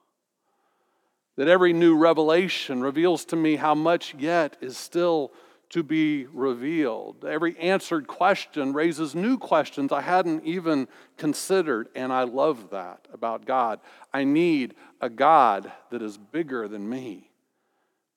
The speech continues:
bigger than my capacity, my ability to imagine or comprehend. But it's still a challenge. Accepting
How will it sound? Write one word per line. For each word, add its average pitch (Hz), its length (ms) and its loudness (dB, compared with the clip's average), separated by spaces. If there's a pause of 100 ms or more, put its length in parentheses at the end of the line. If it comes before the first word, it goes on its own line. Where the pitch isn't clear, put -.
(160)
bigger 160 240 2
than 127 140 -2
my 117 180 -2
capacity, 120 800 -6
my 107 160 -6
ability 127 720 0
to - 180 -12
imagine 117 880 -10 (140)
or - 140 -14
comprehend. 110 1200 -8 (2750)
But 156 80 0
it's 143 100 -4
still 165 220 -4
a 107 40 -4
challenge. - 760 -12 (1400)
Accepting 127 840 -4